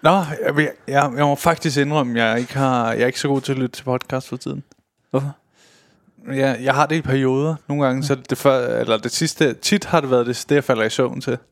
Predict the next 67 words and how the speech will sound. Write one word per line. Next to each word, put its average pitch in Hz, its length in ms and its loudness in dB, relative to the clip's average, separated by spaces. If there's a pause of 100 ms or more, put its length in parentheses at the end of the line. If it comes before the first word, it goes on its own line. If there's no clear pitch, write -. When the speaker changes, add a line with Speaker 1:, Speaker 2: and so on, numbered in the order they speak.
(380)
Speaker 2:
Mm. 156 120 0 (380)
Speaker 1:
Øh, 117 320 2
og 117 60 -4
lige 156 160 -2
nu 147 180 2
har 123 120 2
jeg 120 100 2
været 113 300 0
i 113 80 -2
en, 107 120 -4
øh, 104 100 -4 (760)
det - 80 -14
er 127 40 -10
fordi, 147 300 -4
jeg 147 140 4
ved 156 140 2
faktisk 127 220 -2
godt, 110 100 0
hvorfor. - 140 -6
Jeg - 120 0
er 135 40 4
alene 147 280 0
hjemme 147 220 0
for 143 100 -6
tiden, 123 280 -4 (180)
så - 60 -2
jeg 117 80 2
har 117 180 2
ansvaret 120 340 0
for 135 140 -2
hunden. 143 300 -2 (300)
Speaker 2:
Mm. 147 220 -2 (360)
Speaker 1:
Så 117 140 0
jeg 110 240 2 (240)
<laughs> - 260 -12
Speaker 2:
Jeg 147 100 4
siger 139 120 4
bare, 131 180 6
"Hmm, 139 240 -2
det 131 100 4
lyder 131 160 4
her 135 120 4
meget 127 180 2
som 127 100 -6
noget, 123 140 4
hvor 120 80 4
jeg 117 120 4
vil 117 80 2
høre 113 200 2
her 123 80 0
meget 120 160 4
podcast, 120 420 0
hvis 113 120 -2
jeg 117 80 4
var 107 60 4
alene 117 200 0
med 117 80 -2
en 110 40 -6
hund." 117 120 -4 (280)
Mm. 113 120 -10 (140)
Speaker 1:
Ja, 170 220 4
men 170 160 0
den, 160 240 2
den 147 180 4
kræver 135 180 4
meget 135 140 4
opmærksomhed. 143 640 0